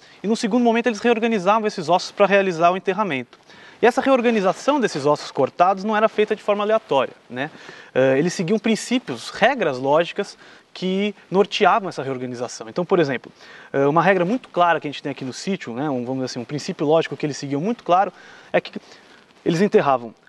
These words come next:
o crânio de um indivíduo adulto junto com um fardo de ossos do pós-crânio, principalmente ossos longos e costelas,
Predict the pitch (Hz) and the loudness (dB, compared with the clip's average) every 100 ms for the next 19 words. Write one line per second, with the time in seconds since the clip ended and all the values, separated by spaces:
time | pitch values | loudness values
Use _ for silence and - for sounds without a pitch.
0 | _ - - - 233 311 302 214 202 165 | _ -10 -2 2 4 2 0 -2 -2 -2
1 | 165 147 127 180 - - - - 147 262 | 0 0 0 -6 -8 -18 -18 -4 -2 -2
2 | - 254 240 - - 208 277 277 262 170 | 0 -2 -2 -6 0 2 2 0 -6 2
3 | 151 131 - - - - _ 226 - 226 | 2 2 -2 -14 -20 -20 _ 0 4 2
4 | - - 143 147 196 - 247 - 180 170 | 0 -2 -2 0 -4 -2 -2 0 -2 -2
5 | - 147 151 135 135 127 135 170 - 160 | 0 0 -2 -4 -4 -6 -8 -10 0 4
6 | 190 208 | 4 0